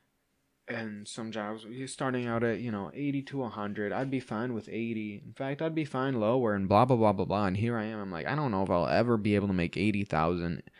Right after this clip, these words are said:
in a single year." Um, and here she is starting out, mind you, you know, she went to school, electrical engineer, very smart, eh, debts, whatnot. So here I am, I was, like, thinking, you know, even,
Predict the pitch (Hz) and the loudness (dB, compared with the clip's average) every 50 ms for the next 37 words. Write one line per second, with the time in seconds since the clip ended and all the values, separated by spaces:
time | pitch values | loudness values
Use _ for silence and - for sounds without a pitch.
0 | - _ _ _ _ _ _ - 113 117 113 - - 135 123 117 107 110 110 95 | -20 _ _ _ _ _ _ 2 4 4 4 6 6 6 6 6 4 2 2 4
1 | 113 139 156 139 110 92 87 - - - - - - - - - _ _ _ - | 4 6 6 6 4 4 0 -4 -12 -20 -20 -20 -20 -20 -20 -20 _ _ _ -10
2 | - 117 104 98 92 87 85 82 78 110 _ _ _ _ _ _ _ _ _ _ | -6 -4 -2 0 0 0 -2 -4 -6 -10 _ _ _ _ _ _ _ _ _ _
3 | _ _ _ _ _ _ _ _ _ _ _ _ _ _ _ _ _ - 104 104 | _ _ _ _ _ _ _ _ _ _ _ _ _ _ _ _ _ 0 6 8
4 | 127 143 143 135 - 139 120 113 - - - 113 110 110 120 127 127 107 80 104 | 8 8 8 8 6 4 4 2 2 0 -2 -2 -2 0 0 0 0 -2 0 0
5 | 107 104 101 98 98 90 - - 90 104 107 98 87 76 98 - - 104 92 90 | -2 -2 -2 -4 -6 -8 -10 -12 -10 -6 -4 -4 -2 -2 -4 -4 -4 -4 -2 -2
6 | 98 95 - - - - - 139 135 127 123 123 120 113 107 104 - - - - | -2 -2 -4 -6 -8 -2 2 6 6 8 8 8 8 6 6 4 2 -2 -8 -10
7 | - 104 101 98 92 92 104 107 110 107 107 98 104 101 98 98 - - - 110 | -10 -10 -8 -8 -8 -6 -6 -4 -4 -4 -4 -2 -2 0 0 -2 -2 0 2 4
8 | 110 107 107 107 104 - - 92 92 - - 104 104 95 113 110 107 107 - - | 6 8 8 6 6 4 0 -6 -10 -10 -10 -10 -4 0 2 2 4 2 2 0
9 | - - - - - - - - - - - _ _ - 113 107 101 95 92 92 | -4 -10 -12 -12 -16 -20 -20 -20 -20 -20 -20 _ _ 0 2 4 4 6 6 4
10 | 92 87 - - - 117 113 123 151 165 160 151 151 143 135 135 135 127 120 113 | 4 4 4 4 4 6 8 10 10 12 12 12 12 10 10 10 10 8 8 6
11 | 113 110 107 107 101 - - - 120 117 107 117 107 104 101 98 95 - _ _ | 6 6 4 4 2 2 2 2 2 4 4 4 4 4 4 2 2 -2 _ _
12 | _ _ _ _ _ _ _ - _ _ _ _ _ _ _ _ _ _ _ _ | _ _ _ _ _ _ _ -20 _ _ _ _ _ _ _ _ _ _ _ _
13 | - - - - 127 123 117 110 107 - 131 160 165 151 165 147 127 110 - | -20 -10 -2 2 4 6 6 6 6 6 6 6 6 8 8 6 6 4 2